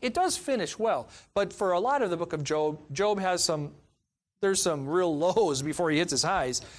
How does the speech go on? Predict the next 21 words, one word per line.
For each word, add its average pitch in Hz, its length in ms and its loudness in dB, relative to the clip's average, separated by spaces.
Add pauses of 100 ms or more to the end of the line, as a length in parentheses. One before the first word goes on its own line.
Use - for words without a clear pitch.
(360)
And, 214 160 0
uh, 196 220 4 (1500)
but 277 100 0
it's 285 140 2
interesting, 302 600 2
if 202 120 2
you 226 100 0
look 320 240 2
at 302 80 0
the 240 80 0
book 247 220 0
of 208 100 -2
Job 233 360 2
and 196 100 0
you 202 100 0
look 262 160 -2
at 254 140 4
it 220 80 0
from 208 160 0
a 196 40 0
very 233 460 0